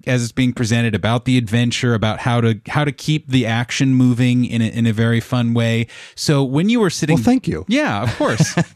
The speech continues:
Speaker 2: <laughs>
Speaker 1: When you're sitting down to play, do you have a particular, like, mindset that you kind of try to bring to the table? It can be with our, our group, certainly, or just in general,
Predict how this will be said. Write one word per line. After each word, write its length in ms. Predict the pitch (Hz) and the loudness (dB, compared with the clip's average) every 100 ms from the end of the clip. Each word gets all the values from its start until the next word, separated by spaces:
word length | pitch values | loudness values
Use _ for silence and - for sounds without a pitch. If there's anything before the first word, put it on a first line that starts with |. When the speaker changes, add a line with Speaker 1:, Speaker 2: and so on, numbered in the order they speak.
| - | -18
Speaker 2:
<laughs> 260 | - _ - | -20 _ -6
Speaker 1:
When 140 | 202 | -2
you're 180 | 233 190 | 0 -2
sitting 400 | - - 156 139 | -4 -2 2 2
down 320 | 117 117 113 101 | 0 0 0 0
to 80 | |
play, 640 | 92 - 107 104 90 82 76 - _ _ _ _ _ _ - | -4 -6 -2 0 0 -2 -6 -12 _ _ _ _ _ _ -14
do 140 | 113 156 | 0 2
you 220 | 165 226 | 2 0
have 280 | 208 196 151 | 0 -2 -4
a 60 | |
particular, 560 | 123 131 - 135 151 135 | -6 -6 -6 -4 -2 0
like, 220 | 107 95 | 0 -2
mindset 680 | 95 98 104 117 - 123 - | -2 0 2 0 0 -2 -2
that 120 | 117 | -4
you 100 | 120 | -4
kind 260 | 113 127 120 | -2 0 0
of 160 | 110 - | 0 -2
try 160 | 127 | -2
to 80 | 113 | 0
bring 340 | 95 113 127 | 0 0 0
to 80 | 131 | 0
the 80 | 131 | -4
table? 640 | 117 - 143 127 127 123 123 | -4 -2 0 2 2 2 0
It 40 | |
can 80 | 180 | 0
be 100 | 180 | 2
with 160 | 180 156 | 0 0
our, 420 | 131 143 165 180 | 0 -2 -2 -6
our 180 | - 139 | -4 -4
group, 240 | 151 156 156 | 0 -2 -2
certainly, 360 | 160 156 165 | -4 -2 -2
or 160 | 151 180 | 0 -2
just 180 | 220 175 | -4 -2
in 160 | 180 | 0
general, 540 | 120 131 135 110 95 | 2 2 2 0 0